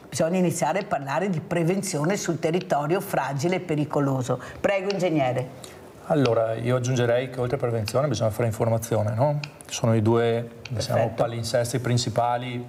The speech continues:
Speaker 2: per
Speaker 1: Certo.
Speaker 2: poter evitare certi tipi di tragedie. Poi, eh, penso che ne siamo coscienti tutti che ci sta cadendo addosso negli ultimi due o tre anni un disastro dietro l'altro. Cioè,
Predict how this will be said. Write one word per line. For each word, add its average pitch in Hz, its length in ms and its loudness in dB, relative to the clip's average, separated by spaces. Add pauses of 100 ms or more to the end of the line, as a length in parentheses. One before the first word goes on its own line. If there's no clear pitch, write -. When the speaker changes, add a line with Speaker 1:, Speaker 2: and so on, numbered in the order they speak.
Speaker 2:
per 120 120 0
Speaker 1:
Certo. 127 140 2
Speaker 2:
poter 120 240 2
evitare 117 460 0
certi 120 280 -2
tipi 117 220 0
di 113 120 2
tragedie. 113 480 0 (840)
Poi, 131 500 2
eh, 104 100 0 (260)
penso 127 300 0
che 120 240 2
ne 120 100 0
siamo 131 280 0
coscienti 123 420 0
tutti 147 320 2
che 110 160 0
ci 110 140 -4
sta 117 160 0
cadendo 120 320 0
addosso 120 340 0
negli 123 160 -2
ultimi 113 420 0
due 123 180 4
o - 20 2
tre 117 160 0
anni 120 580 2
un 123 540 0
disastro 117 440 2
dietro 113 260 2
l'altro. 131 420 0
Cioè, 120 200 -4